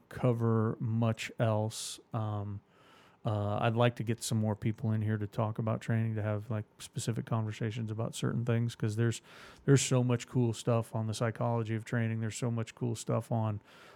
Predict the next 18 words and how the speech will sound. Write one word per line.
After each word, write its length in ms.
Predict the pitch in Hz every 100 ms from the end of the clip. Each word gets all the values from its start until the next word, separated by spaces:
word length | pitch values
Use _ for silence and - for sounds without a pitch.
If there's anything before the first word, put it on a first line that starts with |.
| -
on 120 | 113
how 260 | 104 - 131
you 160 | 127 120
train 580 | - 123 117 117 113 120
and, 420 | 113 107 104 104 -
and 240 | 110 107
the, 80 | 104 -
the 120 | - 113
methodologies 880 | 120 120 123 120 127 117 120 113
in 80 | 117
which 220 | 117 117
you 60 | 123
train 420 | 113 120 113 113
and 80 | 107
the 60 | 104
mediums 480 | 127 139 131 127
you 80 | 120
use 260 | 123 120